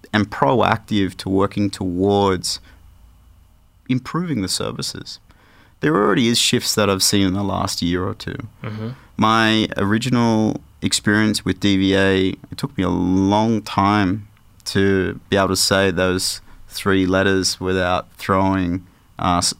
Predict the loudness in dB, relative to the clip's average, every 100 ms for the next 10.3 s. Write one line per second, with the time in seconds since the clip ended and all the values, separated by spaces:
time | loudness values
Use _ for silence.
0 | -4 -4 -4 -4 -2 0 2 0 0 -4
1 | -4 -2 0 2 0 -2 -4 -10 -14 -10
2 | -4 -4 -2 -4 -4 -8 -10 -12 -16 -20
3 | -20 -20 -20 -20 -20 -20 -18 -4 -2 0
4 | 0 2 2 2 2 2 0 0 2 2
5 | 2 2 0 -2 -6 -16 _ _ _ _
6 | _ 0 2 2 0 -2 -4 -2 -2 0
7 | 0 -2 -2 -2 0 0 0 -2 0 0
8 | 0 0 0 0 -2 -2 0 0 -2 -2
9 | 0 0 0 2 2 0 -2 -6 -4 0
10 | 0 -2